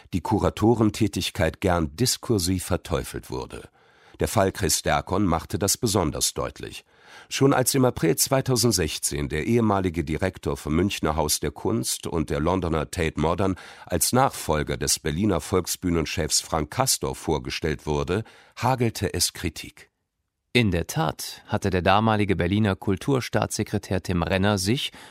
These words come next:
Speaker 2: und seinem Kandidaten einen Bärendienst erwiesen. Ein neuer Direktor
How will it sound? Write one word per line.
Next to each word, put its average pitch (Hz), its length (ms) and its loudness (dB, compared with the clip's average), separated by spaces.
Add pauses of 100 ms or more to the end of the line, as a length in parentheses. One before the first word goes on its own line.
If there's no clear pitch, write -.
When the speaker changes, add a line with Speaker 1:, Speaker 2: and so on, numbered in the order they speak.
(140)
Speaker 2:
und 127 160 0
seinem 117 240 6
Kandidaten 113 720 2
einen 117 320 4
Bärendienst 95 680 0
erwiesen. - 580 -8 (480)
Ein 120 180 6
neuer 139 280 4
Direktor 117 640 0